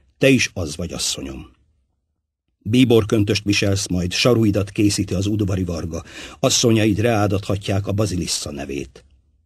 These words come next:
Mindez talán megéri. Megéri azt, hogy eljöttél messziről. Akszu felállt. Haja ritkás, fekete szürkülő fürtök, szétesett két oldalt,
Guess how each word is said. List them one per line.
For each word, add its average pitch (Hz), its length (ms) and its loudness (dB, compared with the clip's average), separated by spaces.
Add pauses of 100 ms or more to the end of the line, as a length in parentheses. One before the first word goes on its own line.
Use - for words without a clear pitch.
(120)
Mindez 131 800 4
talán 117 320 0
megéri. 76 680 -4 (340)
Megéri 107 500 4
azt, 117 320 0
hogy 120 240 -2
eljöttél 92 600 -2
messziről. - 640 -8 (1700)
Akszu 113 380 0
felállt. 67 760 -10 (680)
Haja 131 520 6
ritkás, 104 680 0
fekete 98 460 -4
szürkülő 95 540 -2
fürtök, 101 540 -4
szétesett 107 720 -2
két 107 320 -2
oldalt, 98 460 0